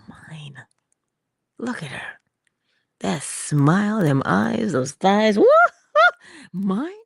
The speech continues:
How did I get so lucky?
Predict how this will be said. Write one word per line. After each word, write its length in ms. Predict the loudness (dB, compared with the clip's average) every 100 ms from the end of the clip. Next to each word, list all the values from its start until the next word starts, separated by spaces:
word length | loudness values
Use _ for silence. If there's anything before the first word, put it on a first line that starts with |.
| _ _ _ _
How 220 | -16 -16
did 140 | -16 -18
I 120 | -20 -20 -20
get 200 | -20 -20
so 380 | -20 -16 -14 -16 -20 _ -20
lucky? 720 | -16 -16 -18 _ -20 _ _